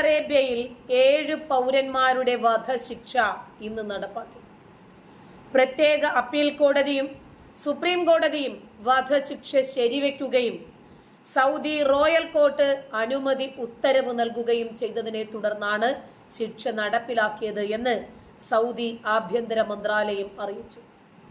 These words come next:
ഭീകരവാദത്തിനും തീവ്രവാദത്തിനും രാജ്യവിരുദ്ധ പ്രവർത്തനങ്ങൾക്കും എല്ലാ രാജ്യങ്ങളും കൈക്കൊള്ളുന്ന നിയമങ്ങൾ സ്വതന്ത്ര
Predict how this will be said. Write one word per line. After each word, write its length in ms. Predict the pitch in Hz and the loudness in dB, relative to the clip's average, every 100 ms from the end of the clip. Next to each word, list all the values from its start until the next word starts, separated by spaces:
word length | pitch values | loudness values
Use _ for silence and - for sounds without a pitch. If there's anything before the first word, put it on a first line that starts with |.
| - - - - - | -20 -20 -20 -18 -6
ഭീകരവാദത്തിനും 1160 | 240 233 240 240 233 240 254 254 254 277 269 294 - - - - - | 0 2 4 4 4 4 4 2 -2 -2 -2 -4 -10 -20 -20 -18 -6
തീവ്രവാദത്തിനും 1080 | 262 277 285 285 285 294 285 285 302 285 311 - - 220 | -2 0 2 4 4 4 2 0 -2 -4 -4 -8 -8 0
രാജ്യവിരുദ്ധ 760 | 254 269 220 269 262 269 262 226 233 | 2 2 2 2 2 0 -4 -4 -4
പ്രവർത്തനങ്ങൾക്കും 920 | 262 247 - 247 233 220 226 - 190 - - - - - - - 247 | -4 -4 -4 -4 -2 -4 -4 -2 -4 -6 -20 -20 -20 -20 -20 -2 2
എല്ലാ 260 | 285 339 359 392 381 339 | 4 2 4 4 4 2
രാജ്യങ്ങളും 720 | 339 262 339 330 330 320 302 - 262 | 2 0 -4 0 2 0 0 -2 -2
കൈക്കൊള്ളുന്ന 680 | 269 - 269 269 254 247 247 233 | -2 0 0 0 -2 -4 -4 -4
നിയമങ്ങൾ 560 | 233 233 226 220 269 247 175 - - - - - - | -4 -2 -4 -2 0 0 -4 -14 -20 -20 -20 -16 -2
സ്വതന്ത്ര 540 | 247 233 277 277 262 | 0 0 0 0 2